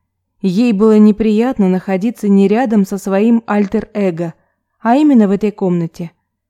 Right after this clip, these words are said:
Воспоминания о нищете, в которой жила она в детском возрасте, сильно коробили ее. И только лишь сейчас,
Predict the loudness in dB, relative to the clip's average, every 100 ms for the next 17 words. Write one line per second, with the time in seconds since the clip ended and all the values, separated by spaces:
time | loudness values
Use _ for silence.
0 | _ _ -4 -4 -2 0 2 4 4 4
1 | 2 2 2 2 -2 -8 -6 -6 -6 _
2 | _ _ -6 -4 -2 -2 -2 -4 -2 0
3 | 0 -2 -4 -4 -4 -4 -2 -2 -4 -8
4 | -10 -14 -14 _ _ _ -10 0 2 2
5 | 0 -2 -2 -2 -2 -2 -4 -6 -8 _
6 | _ _ _ _ _ _ _ -6 0 0
7 | 0 0 0 -2 -4 -6 -4 -4 -4 -6